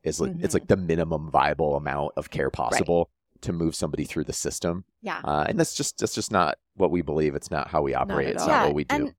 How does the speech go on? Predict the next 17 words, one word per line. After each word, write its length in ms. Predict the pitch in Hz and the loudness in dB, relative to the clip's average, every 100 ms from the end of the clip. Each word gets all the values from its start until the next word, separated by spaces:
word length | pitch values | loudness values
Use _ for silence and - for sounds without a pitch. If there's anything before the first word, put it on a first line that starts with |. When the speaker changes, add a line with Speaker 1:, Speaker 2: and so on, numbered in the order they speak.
| - | -2
Speaker 3:
and 280 | 285 285 254 | 0 0 2
the 100 | 269 | 4
other 160 | 294 | 4
thing 200 | 330 277 | 2 -2
is, 220 | 233 226 - - | -2 -4 -8 -4
like, 320 | 220 220 - 240 | 0 0 -2 -4
insurance 340 | 240 262 311 | -2 -2 -2
companies, 500 | - 240 233 233 233 196 | -2 -2 -2 -4 -4 -2
they 180 | 220 | 0
will 200 | 220 208 | 0 0
not 240 | 208 190 175 | -2 -2 -2
cover 480 | 240 170 180 170 190 | -6 -2 -2 -2 -6
the 280 | - 180 175 | -4 -2 0
microscope. 480 | 175 - - 170 - _ _ | -4 -8 -4 -4 -4 _ _
They 100 | - | -6
don't. 80 | 190 | 2
Speaker 2:
No. 280 | 175 135 123 | 4 4 -2